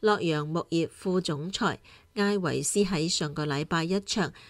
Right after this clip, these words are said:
喺新加坡舉行嘅閉門會議中話，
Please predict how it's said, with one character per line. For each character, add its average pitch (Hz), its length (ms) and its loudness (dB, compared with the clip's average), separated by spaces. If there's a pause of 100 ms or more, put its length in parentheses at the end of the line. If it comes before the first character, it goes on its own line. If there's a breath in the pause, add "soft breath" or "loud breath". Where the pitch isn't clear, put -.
(140 loud breath)
喺 196 140 2
新 269 280 -2
加 156 280 0
坡 175 260 -2
舉 151 160 -2
行 156 320 -4
嘅 143 260 0
閉 165 220 -2
門 143 160 -4
會 139 220 -4
議 147 200 -6
中 185 240 0
話， 156 220 0